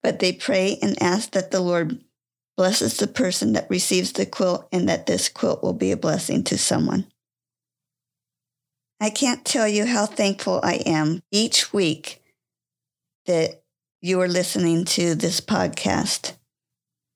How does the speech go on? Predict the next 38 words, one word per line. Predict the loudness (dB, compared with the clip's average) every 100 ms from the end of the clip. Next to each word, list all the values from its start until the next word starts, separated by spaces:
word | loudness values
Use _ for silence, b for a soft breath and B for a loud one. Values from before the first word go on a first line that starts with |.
| _ _ _ _ _ -2
I | 0
hope | 2 0 0 0
you | 2 2
are | 4
enjoying | 2 2 2 2 2 0 -4 0
these | 2
stories | 2 0 2 2 0 0
of | -2
the | 0
wonderful | 2 2 2 0 -2
people | 0 -2 0 -2
behind | -2 0 2 2
the | 2
beautiful | 0 0 0 -2 -4
quilts | 0 0 0 -4
as | -4 -2
much | 0 0 0 -6 -4
as | -2 0
I | 0
am. | 0 0 -2 -6 _ _ _ _ -4
I | 0
hope | 0 0
you're | 0
enjoying | 0 0 0 0
it | -2 -4
half | -4 0 0 0 -4
as | -2 0
much | 0 0
as | 0
I | 0
am, | 0 0 -2 -4 _ _ _ _ -6
because | -2 0 0 -2 -12 _ _ -6
I'm | -2 0
really | 2 2 2 2
enjoying | 0 0 2 2 0
getting | -2 -2 0 0 0
to | 0
know | 0 2 0 -4